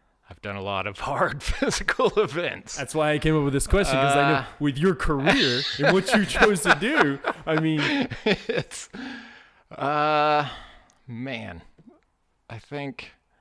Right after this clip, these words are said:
Speaker 1: I think I did a Murph not too, a few years ago
Speaker 2: Mm-hmm.
Speaker 1: in May, and it was stupid hot, and I thought I was gonna die, so that was,
Speaker 2: Hmm.
Speaker 1: I'll say one of the Murphs that I've done was,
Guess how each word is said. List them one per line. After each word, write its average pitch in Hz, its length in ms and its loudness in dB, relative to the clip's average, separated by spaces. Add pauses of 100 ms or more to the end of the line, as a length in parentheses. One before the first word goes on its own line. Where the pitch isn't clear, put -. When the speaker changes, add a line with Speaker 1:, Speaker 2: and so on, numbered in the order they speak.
(1000)
Speaker 1:
I - 20 -20
think 165 160 -18
I 151 60 -12
did 104 180 -4
a 98 80 -4
Murph 90 680 -8 (160)
not 98 240 -8
too, 90 240 -16
a 92 80 -14
few 117 220 -12
years 85 400 -8
ago 71 340 -14 (140)
Speaker 2:
Mm-hmm. 123 320 -10
Speaker 1:
in 85 220 -14
May, 78 380 -10 (460)
and 90 180 -14
it 90 140 -8
was 80 420 -16 (840)
stupid - 840 -8
hot, 80 360 -6 (120)
and 80 440 -16 (120)
I 95 140 -16
thought 87 320 -10 (200)
I 101 100 -14
was 87 160 -16
gonna 95 200 -18
die, 58 320 -18
so - 360 -18 (420)
that 92 180 -20
was, 87 300 -20 (420)
Speaker 2:
Hmm. 208 140 -12 (840)
Speaker 1:
I'll 90 80 -20
say 95 280 -12
one 95 220 -10
of 87 80 -10
the 85 60 -10
Murphs 80 360 -10
that 101 120 -16
I've 82 180 -16
done - 360 -18
was, - 240 -20